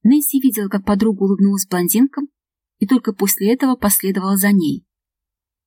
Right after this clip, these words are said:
«Где Лила?» снова поинтересовалась Грейтон. Джорджия показала вверх. Подруга посмотрела в указанном направлении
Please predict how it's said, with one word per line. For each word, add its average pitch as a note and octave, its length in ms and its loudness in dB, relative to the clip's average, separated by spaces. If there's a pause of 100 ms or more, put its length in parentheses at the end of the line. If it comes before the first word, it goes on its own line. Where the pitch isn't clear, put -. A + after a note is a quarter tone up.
(280)
«Где A3 240 0
Лила?» G3 440 -2 (540)
снова G#3+ 340 0
поинтересовалась G3 800 -2
Грейтон. D3+ 480 -4 (1300)
Джорджия C#4 420 0
показала A3 540 -2
вверх. D#3+ 500 -4 (840)
Подруга G3+ 360 0
посмотрела G3 800 -2
в F#3 100 -4
указанном F#3+ 500 -4
направлении A#3+ 680 0